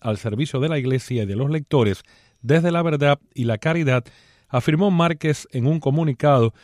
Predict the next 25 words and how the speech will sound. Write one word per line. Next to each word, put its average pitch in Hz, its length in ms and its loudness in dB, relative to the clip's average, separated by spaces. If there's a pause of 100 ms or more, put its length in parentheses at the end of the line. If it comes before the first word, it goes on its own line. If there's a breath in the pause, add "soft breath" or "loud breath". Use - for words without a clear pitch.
(320 soft breath)
que 143 80 0
envió 160 320 4
a 151 40 4
medios 160 360 2
de 123 80 0
prensa 147 460 0 (120)
y 123 140 0
amigos 123 400 0
personales. 90 800 -6 (100)
Márquez 127 440 -2
dijo 147 340 0 (380 soft breath)
que 147 120 0
la 151 140 2
decisión 196 480 -2
de 160 80 -2
su 196 160 -2
renuncia 165 560 -2
la 120 100 0
había 147 320 0
comunicado 123 540 0
días 131 420 -2
antes 185 540 -2
al 113 220 -4
cardenal 143 420 -2
Ortega 160 480 0